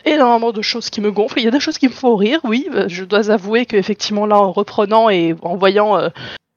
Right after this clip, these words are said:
papa, euh, papa de Manderville, euh, poursuivre un, poursuivre un pou-, un poulpe en slip, oui, ça m'a fait rire. Voilà, mais, euh, <laughs> non, c'est pas assez en fait pour me maintenir, euh,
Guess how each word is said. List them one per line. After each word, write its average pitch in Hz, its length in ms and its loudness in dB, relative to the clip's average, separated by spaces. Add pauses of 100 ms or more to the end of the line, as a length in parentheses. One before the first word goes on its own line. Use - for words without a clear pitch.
(320)
papa, 233 500 6
euh, 185 320 6
papa 226 300 2
de 208 80 -2
Manderville, 214 640 0
euh, 165 460 0 (380)
poursuivre 226 580 -2
un, 190 220 2
poursuivre 233 400 0
un 208 80 0
pou-, - 160 -6
un 226 100 4
poulpe - 300 -2
en 214 140 -2
slip, - 440 0
oui, 208 200 -2
ça 214 180 -2
m'a 190 120 -2
fait 208 180 2
rire. 233 360 2 (1000)
Voilà, 202 560 4
mais, 208 360 2
euh, 190 300 0 (400)
<laughs> - 420 -20
non, 254 220 0
c'est 240 160 -6
pas 240 120 -2
assez 226 300 -4
en 269 60 2
fait - 240 -4
pour 202 160 -8
me 190 280 -2
maintenir, 226 520 -2
euh, 190 500 2